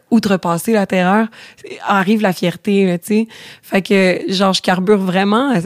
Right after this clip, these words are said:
à, à me mettre un peu en danger, mais pas trop, là, tu sais. Là, je vais me mettre en danger, mais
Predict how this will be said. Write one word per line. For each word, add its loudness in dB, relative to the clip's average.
à, 0
à -6
me 4
mettre 2
un 2
peu 2
en 2
danger, 4
mais 0
pas 0
trop, 4
là, 2
tu -10
sais. 4
Là, 6
je 0
vais 4
me 4
mettre 4
en 2
danger, 2
mais 0